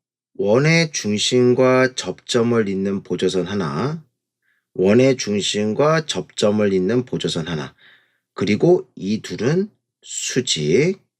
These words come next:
이게 가장 기본적인 거지. 자, 그 다음에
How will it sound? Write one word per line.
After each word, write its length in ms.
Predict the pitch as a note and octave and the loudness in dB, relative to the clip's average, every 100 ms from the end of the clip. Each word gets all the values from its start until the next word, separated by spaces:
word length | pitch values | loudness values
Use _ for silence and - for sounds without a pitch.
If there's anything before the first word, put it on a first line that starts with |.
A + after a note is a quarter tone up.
| _ _ _ _ _ _ | _ _ _ _ _ _
이게 300 | G#2 G#2+ F3 | -4 0 0
가장 280 | - F#3+ D3 | 0 -2 -2
기본적인 560 | - F#2 A#2 A#2+ A2 | -4 -2 0 2 0
거지. 520 | F#2 E2 C#2+ - C3+ D3+ _ _ _ _ _ _ _ _ - | -2 -4 -6 -6 -8 -10 _ _ _ _ _ _ _ _ -8
자, 260 | E2+ C#2+ | -4 -4
그 120 | - - | -4 0
다음에 600 | C3 F3 B2 E2 D2 | 2 2 0 -2 -6